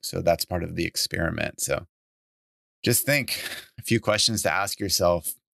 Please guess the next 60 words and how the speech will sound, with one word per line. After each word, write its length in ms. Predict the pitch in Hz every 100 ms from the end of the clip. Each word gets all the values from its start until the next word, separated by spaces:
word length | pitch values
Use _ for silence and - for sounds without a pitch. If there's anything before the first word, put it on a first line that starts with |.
| _
What 140 | - 107
does 100 | 117
this 180 | 117 120
all 140 | 113
mean 260 | 92 92 92
for 140 | -
you 160 | 87 82
when 140 | 82
you 60 | 80
think 160 | 90
about 160 | 87 80
the 80 | -
safety 360 | - 90 82
path 380 | 92 - 90 80 -
versus 300 | 85 - -
the 100 | -
passion 440 | - 82 87 82
path? 380 | 82 82 82 - - _ _ _ _ _
Where 260 | - 101 104
are 60 | 104
you 260 | 87 95
in 120 | 107
that 160 | 101 101
journey 320 | 87 98 101
right 180 | 98 92
now? 220 | 101 104
What 140 | 95 95
are 40 |
you 80 | 107
feeling 460 | - - 92 95
inside? 500 | 101 95 - 98 98
What 240 | 90 92 -
might 260 | 92 -
you 80 | -
need 200 | 92 92
to 80 | -
do? 340 | 71 82 95 -
Are 80 | 101
you 160 | 95
ready 280 | 80 80 92
to 120 | 95
experiment? 1000 | 90 - - - 80 80 90 101 - - - _
Are 20 | 95
you 140 | 87
ready 280 | 76 85 98
to 100 | 98
get 260 | 87 92 - _ _
in 120 | 98
the 100 | 95
weeds 520 | 85 82 85 98 92 -
on 180 | 87
what 140 | 85 82
that 180 | - -
passion 400 | 90 85 82 80
is? 420 | 80 107 - - _ _
'Cause 140 | 90
you've 100 | 87
gotta 240 | 85 82 85
cultivate 500 | - 82 - 98 101
it. 180 | 113